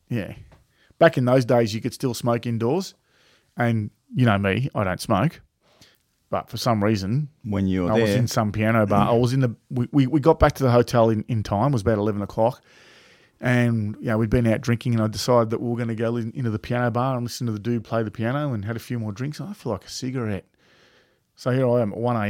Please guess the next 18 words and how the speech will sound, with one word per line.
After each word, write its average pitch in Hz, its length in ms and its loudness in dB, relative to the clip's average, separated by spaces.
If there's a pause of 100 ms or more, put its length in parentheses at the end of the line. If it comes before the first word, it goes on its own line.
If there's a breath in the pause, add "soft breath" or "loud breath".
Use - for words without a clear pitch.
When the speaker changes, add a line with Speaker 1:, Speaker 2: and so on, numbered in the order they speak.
Speaker 1:
M. 131 220 -4 (220)
I'm 101 160 -8
walking 120 260 -2
the 98 80 -6
streets 110 320 -4
of 113 80 4
Speaker 2:
Drinking 110 140 -2
Speaker 1:
New 95 60 0
Speaker 2:
and 110 140 0
Speaker 1:
Orleans, 107 160 0
Speaker 2:
smoking. - 160 -4
Speaker 1:
look, 139 180 -4 (120)
looking 127 320 -4
for 110 340 0
a, - 80 -2
a, 104 560 -2
a 110 40 -8 (180)
Speaker 2:
Cigarette 104 300 0